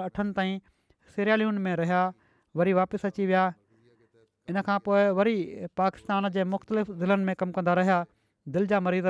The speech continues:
به هئا، پر ان جي باوجود وڏي محنت سان ڪم ڪرڻ وارا هئا. الله تعاليٰ جي فضل سان موسي هئا،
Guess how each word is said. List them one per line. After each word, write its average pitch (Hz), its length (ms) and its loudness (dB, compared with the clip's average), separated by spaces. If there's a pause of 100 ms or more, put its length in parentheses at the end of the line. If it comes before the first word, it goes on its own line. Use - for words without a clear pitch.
به 175 120 0
هئا، 185 180 2 (460)
پر 190 160 2
ان 202 200 -2
جي 190 120 0
باوجود 180 580 -2 (560)
وڏي 208 260 0 (440)
محنت 220 400 0
سان 175 560 -2
ڪم 170 160 -4
ڪرڻ 165 200 -2 (100)
وارا 165 220 2
هئا. 165 200 4 (1200)
الله 180 220 0
تعاليٰ 190 240 4
جي 185 140 0
فضل 190 320 -2
سان 180 580 -2
موسي 202 320 -2
هئا، 170 220 2